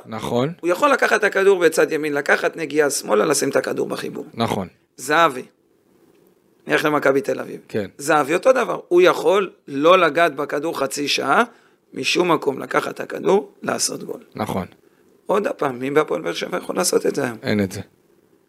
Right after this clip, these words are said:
Speaker 2: אתה מבין שאתה צריך מישהו שיוציא אותך גם מרגעים קשים. גם, אתה יכול להתחיל את המשחק מאוד גרוע,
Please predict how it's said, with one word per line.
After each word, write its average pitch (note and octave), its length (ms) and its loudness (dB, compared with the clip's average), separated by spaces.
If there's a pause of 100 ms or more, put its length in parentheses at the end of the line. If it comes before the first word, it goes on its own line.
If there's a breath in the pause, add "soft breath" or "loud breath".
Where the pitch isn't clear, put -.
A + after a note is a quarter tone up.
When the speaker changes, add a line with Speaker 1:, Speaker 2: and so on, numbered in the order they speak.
(160)
Speaker 2:
אתה C#3 140 0
מבין E3 160 0
שאתה - 160 2
צריך D#3+ 340 -2
מישהו G3 380 4 (300 loud breath)
שיוציא F3+ 400 2
אותך B3+ 220 2
גם G#3 160 2
מרגעים D#3+ 460 0
קשים. C3 440 -4
גם, G3 180 2 (380)
אתה - 140 -12
יכול - 160 -2
להתחיל G3 240 4
את G3+ 60 0
המשחק D#3 400 0
מאוד E3 220 2
גרוע, D#3 320 4